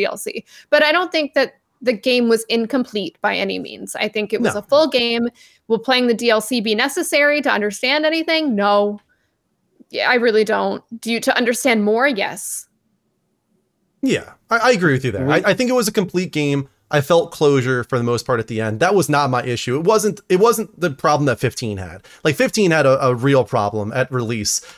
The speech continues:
Speaker 2: with it feeling incomplete. Sixteen I never felt was incomplete. There's certain things that I do think probably were cut. That's very common in game development, though. Like, like, like, that's just par for the course. Like, that, that happens in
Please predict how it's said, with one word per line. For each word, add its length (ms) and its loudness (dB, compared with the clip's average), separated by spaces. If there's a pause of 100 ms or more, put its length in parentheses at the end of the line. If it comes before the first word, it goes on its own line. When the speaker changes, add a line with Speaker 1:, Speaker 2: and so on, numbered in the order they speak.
Speaker 2:
with 180 4
it 60 0
feeling 480 0
incomplete. 640 -6
Sixteen 460 -2
I 100 2
never 280 0
felt 420 -2
was 280 -2
incomplete. 760 -8 (180)
There's 120 0
certain 220 2
things 300 0
that 100 2
I 80 2
do 180 -6
think 380 -6
probably 340 0
were 220 -2
cut. 420 -2 (260)
That's 320 0
very 340 0
common 440 -4
in 200 -4
game 240 -2
development, 400 -6
though. 120 -6
Like, 140 0
like, 140 2 (140)
like, 180 -4
that's 200 0
just 240 -4 (320)
par 160 2
for 80 -2
the 80 -8
course. 400 -2
Like, 160 -6
that, 200 -2
that 120 0
happens 460 -4 (480)
in 260 -2